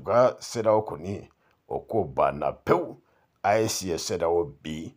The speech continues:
a sera cedeao la. Maa caman de bɛ yen bi mun b'a fɛ k'i ka bɔ. E bɔn o la, n'u y'a ye k'a fɔ an ka wari kɔni, o bɔli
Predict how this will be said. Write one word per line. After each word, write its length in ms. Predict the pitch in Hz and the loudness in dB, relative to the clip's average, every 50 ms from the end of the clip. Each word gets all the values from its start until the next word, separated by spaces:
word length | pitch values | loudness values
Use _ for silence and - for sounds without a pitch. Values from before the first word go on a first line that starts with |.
| _ _ _ _ _ _ _ - | _ _ _ _ _ _ _ -8
a 160 | - 113 120 - | -4 -4 -4 -4
sera 320 | - - 117 117 120 123 | -6 -6 -4 -2 0 0
cedeao 420 | 123 - 123 104 95 95 98 82 67 64 58 | 0 -2 -2 0 0 2 2 0 0 0 0
la. 240 | 60 57 - - - _ _ _ _ _ _ | 0 0 0 -2 -8 _ _ _ _ _ _
Maa 280 | - 76 82 104 123 139 | -14 -6 -4 -2 -2 -2
caman 380 | 143 - - 175 170 170 175 131 | -4 -4 -4 -2 0 0 -2 -2
de 100 | 95 85 | -2 -4
bɛ 280 | - - 120 135 104 - | -4 -4 -4 -4 -2 -4
yen 100 | 95 92 | -6 -6
bi 260 | 80 - - 80 82 | -8 -8 -6 -6 -4
mun 280 | 87 123 151 160 139 | -2 -2 -2 -2 0
b'a 160 | 92 82 85 85 | 0 0 0 0
fɛ 200 | - 95 71 - | 0 -4 -8 -8
k'i 220 | - 64 64 - | -8 -12 -14 -8
ka 160 | - 85 82 | -6 -6 -6
bɔ. 180 | - - - 50 - - _ _ _ _ _ _ _ _ - | -6 -8 -12 -20 -20 -20 _ _ _ _ _ _ _ _ -2
E 60 | 143 | -2
bɔn 180 | - 64 - - | 0 -2 -4 -4
o 40 | - | -4
la, 160 | - 120 190 - - _ _ _ _ _ - | -4 -4 -4 -6 -10 _ _ _ _ _ -10
n'u 200 | 147 - 139 156 | -6 -2 0 0
y'a 120 | 147 139 | 0 0
ye 160 | 143 139 127 | 0 -2 -2
k'a 160 | - - 107 - | -2 -4 -4 0
fɔ 160 | - 117 113 | 2 0 2
an 60 | 135 | 2
ka 100 | 131 127 | 0 0
wari 480 | 127 110 117 135 139 - - - - _ _ _ _ _ _ _ _ - | 0 2 2 2 0 -2 -4 -8 -14 _ _ _ _ _ _ _ _ -8
kɔni, 400 | - 82 113 143 135 - - - | -6 -4 -2 -2 -4 -4 -6 -6
o 120 | - 80 78 | -8 -8 -8
bɔli 640 | 69 - - 120 120 127 127 127 117 113 104 107 | -8 -8 -2 -2 -2 -2 -2 -4 -6 -6 -8 -10